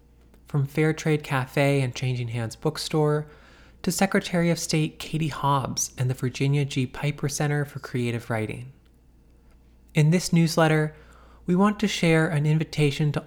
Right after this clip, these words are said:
all of those events with you. But first, we want to extend a special invitation to participate in our very close partner, One Community's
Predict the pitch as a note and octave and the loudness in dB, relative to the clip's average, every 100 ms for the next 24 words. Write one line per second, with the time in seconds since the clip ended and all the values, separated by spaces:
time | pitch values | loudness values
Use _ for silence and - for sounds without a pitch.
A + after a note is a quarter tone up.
0 | - G3 A3 - D3 C#3 C#3 B2+ B2 - | 0 2 2 2 2 2 0 -2 -2 -8
1 | - A#2+ A#2 G#2+ - - - _ _ _ | -10 -6 -4 -4 -8 -16 -20 _ _ _
2 | - - - D3 - - F3+ F3+ F3 - | -20 -20 -8 -6 -6 -2 2 2 0 -10
3 | - D#3+ F#3 G3 - F#3+ F#3+ - F3 E3 | -4 0 2 0 -2 -4 -4 -2 0 2
4 | E3 - - - - F3 - E3+ D3 C#3 | 0 -2 -10 -8 -2 0 2 2 2 0
5 | - B2 A#2 B2+ A#2 C3 - C3 - D3 | -2 -4 -2 -4 -6 -8 -8 -6 -4 -6
6 | D3+ C#3+ C3+ - - - - - C3 A#2 | -4 0 0 -2 -12 -20 -20 -6 -2 0
7 | B2+ E3 F3 - D#3+ D#3 - - B2+ B2 | 4 4 4 2 2 2 0 -2 0 0
8 | C3 B2 B2+ B2+ - C3 A#2+ A#2 A2+ A2+ | 0 0 0 -2 -4 -4 -2 0 -2 -2
9 | A2 | -4